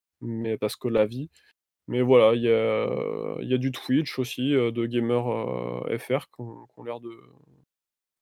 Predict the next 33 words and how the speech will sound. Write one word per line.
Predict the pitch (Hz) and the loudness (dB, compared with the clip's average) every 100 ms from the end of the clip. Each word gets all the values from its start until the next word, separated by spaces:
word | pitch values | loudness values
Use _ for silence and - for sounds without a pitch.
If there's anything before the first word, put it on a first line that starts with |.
| 127 | -4
de | 131 | -4
tourner. | 127 127 123 147 | 0 0 2 2
Donc | 151 127 | 0 -2
je | - | -6
pense | 135 143 - | -6 -6 -2
que | 123 123 120 | 0 0 -2
c'est, | - | -6
c'est | |
quand | 123 | -2
même | 131 139 | 0 0
un, | 123 117 117 127 | 0 -2 -2 -2
un | |
jeu | 131 143 151 | 2 6 6
à | |
vivre, | 127 131 156 131 | 6 0 -6 -6
euh, | 120 113 113 113 127 123 127 | -8 -8 -10 -14 -16 -18 -18
il | 123 | -10
y | |
a | 120 | -6
pas | 131 | -4
de | 131 | -6
souci, | - 127 - 131 | -8 -14 -12 -8
euh, | 143 120 | -6 -8
ça | 123 117 | -8 -8
va | |
pas | 113 131 | -6 -8
se | - | -4
fermer | 131 123 123 | -2 -2 -4
comme | 123 120 | -6 -8
ça. | - 127 151 | -8 -4 -2
Et | 131 | -4
puis, | - 123 | -8 -12
euh, | 117 | -12